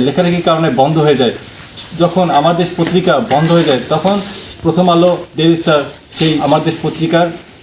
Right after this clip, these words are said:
জায়গাটি দখল করে, এবং যার ফলে দেখা যায় কি যে সারা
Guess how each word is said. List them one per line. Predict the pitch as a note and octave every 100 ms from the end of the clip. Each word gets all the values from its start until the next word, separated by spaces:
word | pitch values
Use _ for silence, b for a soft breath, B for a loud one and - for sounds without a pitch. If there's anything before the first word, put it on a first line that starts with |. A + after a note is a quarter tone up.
| - -
জায়গাটি | D3 D3+ F3 F#3 -
দখল | C3 C#3 C3+
করে, | A#2 C#3+
এবং | D3+ C3+ A#2
যার | E3+ E3+
ফলে | F3+ E3+
দেখা | F3
যায় | F3+ E3+
কি | F3
যে | F3+ F3
সারা | D#3+ E3